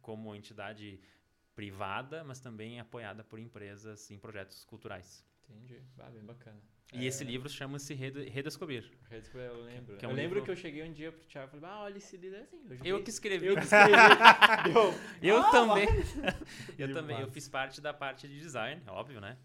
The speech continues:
Speaker 2: Sim.
Speaker 1: Que focava na, num cenário futuro da Serra Gaúcha, que imaginava Caxias dois mil e cinquenta. Na verdade, não só a Caxias, né? Mas a região como um todo.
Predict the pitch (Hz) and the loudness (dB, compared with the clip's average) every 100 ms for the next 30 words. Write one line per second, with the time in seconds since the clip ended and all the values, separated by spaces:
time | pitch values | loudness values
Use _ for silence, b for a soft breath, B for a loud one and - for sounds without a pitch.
0 | B B B 98 113 - 131 127 107 110 | B B B -18 -18 -16 -18 -14 -12 -12
1 | 120 117 117 117 - 135 107 117 127 127 | -14 -16 -16 -18 -20 -18 -18 -18 -20 -20
2 | 107 107 117 127 113 - 110 110 123 104 | -20 -18 -18 -16 -18 -14 -14 -12 -12 -14
3 | 110 127 - 123 113 110 110 101 104 113 | -16 -18 -20 -20 -20 -20 -18 -16 -18 -20
4 | - 107 - 107 110 107 107 - 117 104 | -20 -20 -20 -18 -18 -18 -20 -20 -20 -20
5 | 95 92 _ b b b b _ _ - | -20 -20 _ b b b b _ _ -20
6 | 98 98 117 113 - 123 127 143 - 120 | -16 -14 -16 -18 -16 -16 -16 -18 -16 -16
7 | 98 90 92 92 98 98 98 98 110 131 | -16 -16 -18 -18 -16 -16 -18 -18 -20 -20
8 | 120 95 | -18 -20